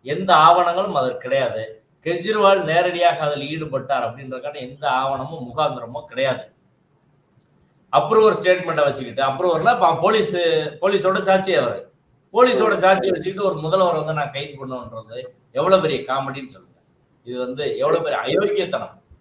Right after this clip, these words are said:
எந்த நியாயமும் கிடையாது, உரிய ஆதாரம் எதுவுமே கிடையாது. அதனாலதான் வந்து இ டி இவ்வளவு நாளா அவரை வந்து அரெஸ்ட் பண்ண முடியல. முன்னாடி அரெஸ்ட் பண்ணியிருந்தா இந்த காரணம் சொல்லி அவர் பெயில்ல வந்திருப்பாரு, வந்து வேலை பார்த்திருப்பாரு. அதனால கடைசி நேரத்துல வந்து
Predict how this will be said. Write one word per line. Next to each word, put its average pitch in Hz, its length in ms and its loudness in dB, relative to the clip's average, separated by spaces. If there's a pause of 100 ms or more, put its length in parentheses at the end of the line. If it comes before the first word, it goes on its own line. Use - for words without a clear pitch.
(540)
எந்த 139 240 -8
நியாயமும் 165 500 2
கிடையாது, 131 600 0 (300)
உரிய 175 380 2
ஆதாரம் 160 400 6
எதுவுமே 135 340 -6
கிடையாது. 120 680 -2 (260)
அதனாலதான் 175 540 8
வந்து 123 260 -4
இ 131 380 -2
டி 165 60 -4
இவ்வளவு 147 320 -2
நாளா 156 220 0
அவரை 123 220 2
வந்து 127 160 -6
அரெஸ்ட் 117 280 -6
பண்ண 113 260 -14
முடியல. 117 420 -6 (240)
முன்னாடி 196 340 4
அரெஸ்ட் 170 300 4
பண்ணியிருந்தா 147 320 -4
இந்த 151 140 0
காரணம் 165 380 0
சொல்லி 147 200 -6
அவர் 131 220 2
பெயில்ல 165 280 -4
வந்திருப்பாரு, 143 460 -2
வந்து 143 180 -4
வேலை 143 220 2
பார்த்திருப்பாரு. 110 560 -10 (380)
அதனால 165 280 0
கடைசி 180 480 0
நேரத்துல 147 400 -4
வந்து 120 640 -8